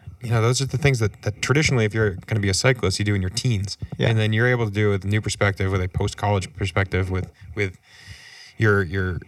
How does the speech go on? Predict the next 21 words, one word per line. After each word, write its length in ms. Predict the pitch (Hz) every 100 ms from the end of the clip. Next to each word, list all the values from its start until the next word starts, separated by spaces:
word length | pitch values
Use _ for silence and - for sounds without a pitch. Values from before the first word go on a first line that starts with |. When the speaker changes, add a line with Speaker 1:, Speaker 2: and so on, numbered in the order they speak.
| - - - - - - - - - - - -
Speaker 1:
forever 260 | 120 110
spouse. 560 | 101 - 117 104 117 - -
Speaker 2:
The 100 | -
Speaker 1:
Uh, 40 | 107 98
Speaker 2:
post-college 340 | 95 151 156
Speaker 1:
yeah. 60 | 151
Speaker 2:
perspective 340 | 113 127 123
is 100 | 107
huge. 440 | - 113 107 - -
Speaker 1:
Yeah. 220 | 131 107 - - - - -
Speaker 2:
'Cause 140 | - 127
I 140 | 127
did 300 | 123 131 127
that 360 | 117 110 - - _ - -
as 180 | 110
a 60 | 107
runner, 480 | 104 110 107 113 123
where 240 | 135 120
I'd 240 | 92 117 123
go 240 | 120 117
to, 240 | 117 120